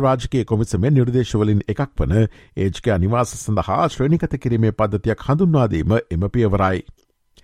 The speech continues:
එය නිල වශයෙන් මේ වන විට දියත් කර ඇති නිසා රෙසිඩෙන්ෂල් ඒජ් කෙයා සපයන්නන් කෙතරම් හොඳට තම සේවාව සපයනවාද නැතිද යන්න ඒ හරහා මිනිසුන්ට දැනගත හැකියි. වියපත් පුද්ගලයන් වෙනුවෙන් පෙනී සිටින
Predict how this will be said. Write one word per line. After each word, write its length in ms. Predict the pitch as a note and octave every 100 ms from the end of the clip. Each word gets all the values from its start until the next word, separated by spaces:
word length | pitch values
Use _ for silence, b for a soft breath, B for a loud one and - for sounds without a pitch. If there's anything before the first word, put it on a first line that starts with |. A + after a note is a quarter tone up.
| b b b -
එය 80 | G2 G2
නිල 140 | G#2 A2+
වශයෙන් 340 | A#2+ A2+ D3+ C#3+
මේ 100 | C3 B2
වන 80 | A#2+
විට 140 | F#3 C#3
දියත් 240 | E3 E3+ C#3+
කර 120 | C3
ඇති 180 | A#2 A2
නිසා 320 | F#2+ - G2+ G#2+ B B A#2
රෙසිඩෙන්ෂල් 580 | A#2+ - A3+ A#3+ - A2+
ඒජ් 180 | A2 A#2 -
කෙයා 140 | A2+ -
සපයන්නන් 560 | A2+ C3 A#2+ E2 A#2 D3
කෙතරම් 340 | B2+ B2+ B2 G#2 -
හොඳට 320 | G#2+ G2+ F3 F#3+
තම 160 | C#3+ B2+ -
සේවාව 380 | C#3+ B2+ A#2+ -
සපයනවාද 600 | D3+ F3 D3+ G2 D#2+ C#2 A#2+ - B B G#2+
නැතිද 320 | B2+ A3+ G3+ A2
යන්න 240 | D2 F#2+
ඒ 440 | G#2+ - _ F2+ F#2+
හරහා 300 | F2+ - D3 A#2
මිනිසුන්ට 420 | B2 - G2+ E3 D3
දැනගත 340 | C#3+ C3 G#2+ F2+
හැකියි. 320 | G2+ G2 F#2 - - _ _ _ _ _ - E2
වියපත් 300 | G2 F#2+ F#2+ -
පුද්ගලයන් 420 | G#2+ A#2 A#2 G#2+
වෙනුවෙන් 280 | G#2+ A2+ G#2+
පෙනී 220 | A#2+ A#2+ A#2+
සිටින 260 | C3 A#2+